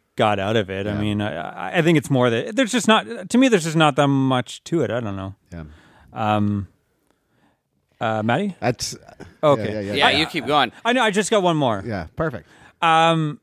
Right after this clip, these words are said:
Speaker 1: so this is, uh, going, going with our backwoods theme. I watched The Forest from nineteen eighty-two.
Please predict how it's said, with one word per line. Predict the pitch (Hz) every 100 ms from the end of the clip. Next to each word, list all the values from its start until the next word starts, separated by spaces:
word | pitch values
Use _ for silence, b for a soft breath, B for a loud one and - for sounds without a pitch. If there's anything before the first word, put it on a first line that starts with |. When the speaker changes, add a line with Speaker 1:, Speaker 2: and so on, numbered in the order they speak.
| _
Speaker 1:
so | - - 220 196
this | 175 202 -
is, | 202 180
uh, | 180 170
going, | 175 196 202 180
going | 185 185
with | 180 185
our | 160
backwoods | 127 156 156 165 156 131
theme. | - 156 151 151
I | - 139
watched | 135 147 - -
The | 127
Forest | - 165 165 160 156 - -
from | - 135
nineteen | 131 147 - 156
eighty-two. | 139 139 127 - 147 143